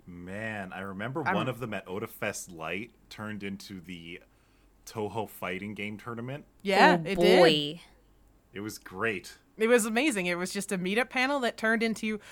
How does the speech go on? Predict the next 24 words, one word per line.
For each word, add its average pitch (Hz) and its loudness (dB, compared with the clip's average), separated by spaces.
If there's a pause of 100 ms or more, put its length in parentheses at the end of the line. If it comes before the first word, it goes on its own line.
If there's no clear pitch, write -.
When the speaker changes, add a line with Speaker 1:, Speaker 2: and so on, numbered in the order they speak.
(140)
Speaker 2:
well, 226 8 (340)
all 285 12
the 277 0
Toho 269 6
friends, 247 4
you 233 -4
know, 214 4
all 240 6
the 233 -6
people 240 -4
who 220 2
are 214 4
a 196 0
fan 214 0
of 208 -4
this, 208 -4
uh, 202 4 (280)
this 196 0
series 233 2
are 202 4
in 202 2
the 202 0
same 202 0
room. 233 6